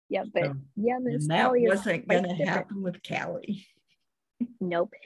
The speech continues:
Speaker 1: You know, it's just, it's different. You know, I, I mean, humble people and raised in the city, but there's just something about country life that seems to stick more to the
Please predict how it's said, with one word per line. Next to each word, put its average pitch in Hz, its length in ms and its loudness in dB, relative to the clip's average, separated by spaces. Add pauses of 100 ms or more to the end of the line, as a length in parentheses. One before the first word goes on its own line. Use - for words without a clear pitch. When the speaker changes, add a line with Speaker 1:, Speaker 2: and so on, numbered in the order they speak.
(160)
Speaker 1:
You 311 160 8
know, 311 80 8
it's 294 380 6
just, 294 280 -2
it's 208 200 0
different. 190 460 0
You 180 60 -8
know, 175 260 -6
I, 208 320 4 (1600)
I 185 80 6
mean, 208 280 0 (2500)
humble 311 320 4
people 190 240 2
and 175 120 -2
raised 175 260 -4
in - 100 -12
the 175 60 -10
city, - 440 -6 (300)
but 214 120 0
there's 214 220 6
just - 320 -2
something 190 380 0
about 190 480 4 (800)
country 233 440 -2
life - 360 0 (960)
that 185 260 4
seems 208 260 2
to 202 80 -2
stick 214 300 0
more 190 260 4
to 185 240 0
the 175 440 2